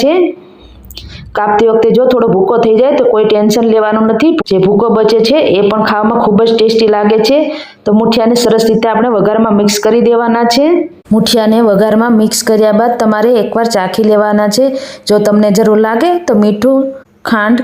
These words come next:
કે લીંબુ ઉમેરી શકો છો. મારે આપ સૌને એક વિનંતી કરવાની છે, તમે બધા લોકો વીડિયો તો જોવો છો પરંતુ ચેનલને સબસ્ક્રાઇબ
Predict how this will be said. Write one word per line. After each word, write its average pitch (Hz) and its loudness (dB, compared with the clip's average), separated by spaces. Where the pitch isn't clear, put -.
કે 226 -2
લીંબુ 214 2
ઉમેરી 214 2
શકો 220 -2
છો. 277 0
મારે 220 0
આપ 226 -2
સૌને 226 2
એક 214 -2
વિનંતી 226 2
કરવાની 226 0
છે, 277 2
તમે 214 0
બધા 220 0
લોકો 220 -2
વીડિયો 214 2
તો 226 2
જોવો 226 2
છો 262 0
પરંતુ 220 0
ચેનલને 214 2
સબસ્ક્રાઇબ 214 -2